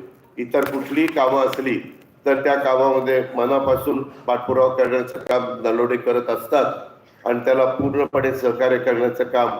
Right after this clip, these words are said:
हे माझ्याकडनं होत असतं. शेवटी या भागामध्ये सगळ्या गोष्टी झाल्या पाहिजेत. आता इथं आपण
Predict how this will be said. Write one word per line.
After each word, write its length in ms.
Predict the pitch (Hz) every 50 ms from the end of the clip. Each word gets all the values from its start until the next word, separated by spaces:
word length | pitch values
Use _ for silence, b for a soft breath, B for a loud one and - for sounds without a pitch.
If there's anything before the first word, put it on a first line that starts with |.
| - - - - - - - _ -
हे 60 | 147 147
माझ्याकडनं 560 | 143 131 120 120 131 131 135 131 123 123 117
होत 220 | - 127 117 117
असतं. 260 | 120 - - - 127 120
शेवटी 680 | 117 - 123 113 113 113 131 127 127 117 - - - - b b b b _ -
या 140 | 110 123 123
भागामध्ये 640 | 120 117 117 113 123 123 120 123 117 120 123 120 117 - - - - - -
सगळ्या 260 | - 127 120 143 143 143
गोष्टी 360 | 135 131 120 - - 139 127
झाल्या 340 | - 98 110 110 127 135 127
पाहिजेत. 360 | - 120 113 110 113 113 107 - - - - - - _ _ -
आता 220 | 117 117 120 131
इथं 240 | 127 127 123 127 135
आपण 360 | 127 123 - 143 135 135 123